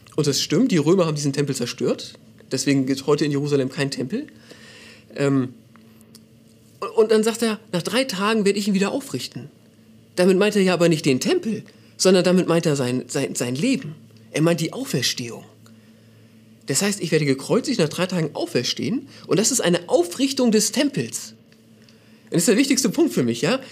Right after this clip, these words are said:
Jesus sagt von sich selber damit, „Ich bin der Tempel.“ „Ich bin der dritte Tempel.“ Und das hat eine neue Qualität. Das bedeutet wirklich eine Riesenveränderung, wenn Jesus von sich sagt, „Ich bin der dritte Tempel.“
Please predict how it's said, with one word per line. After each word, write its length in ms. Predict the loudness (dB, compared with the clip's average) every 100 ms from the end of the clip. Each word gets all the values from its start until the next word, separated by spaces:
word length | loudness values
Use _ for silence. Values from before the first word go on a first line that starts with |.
| -10
Jesus 360 | -2 0 0 0
sagt 180 | -2
von 120 | 0 0
sich 180 | 0
selber 280 | 2 2 2
damit, 420 | 0 -6 -8 -14 -20 -20 -20 -20 -6
„Ich 200 | -2 -2
bin 120 | 0 2
der 120 | 2
Tempel.“ 300 | 0 -4 -8 -20 -20 -20 -16 -2
„Ich 220 | 0 0
bin 120 | 0
der 120 | 0
dritte 420 | 0 -2 0 0 0
Tempel.“ 360 | 0 0 0 -12 -20 -20 -20 -20 -20 -20 -20 -20 -20 -20 -20 -20 -20 -4
Und 120 | -2
das 160 | 0 0
hat 100 | 2
eine 80 | 4
neue 220 | 4 2
Qualität. 600 | 0 -4 -4 -6 -14 -18 -20 -20 -20 -6
Das 180 | -4 0
bedeutet 520 | 2 2 2 -2 0
wirklich 340 | 0 0 -2
eine 200 | 0 2
Riesenveränderung, 960 | 0 0 2 2 0 -4 -6 -8 -10 -14 -20 -20 _ _ -4
wenn 160 | -2
Jesus 280 | 0 0 0
von 120 | 0
sich 100 | -2
sagt, 180 | -4 -6 -10 -8
„Ich 200 | -4 -4
bin 140 | -2 -4
der 100 | -4
dritte 340 | -6 -6 -8
Tempel.“ 340 | -10 -14 -14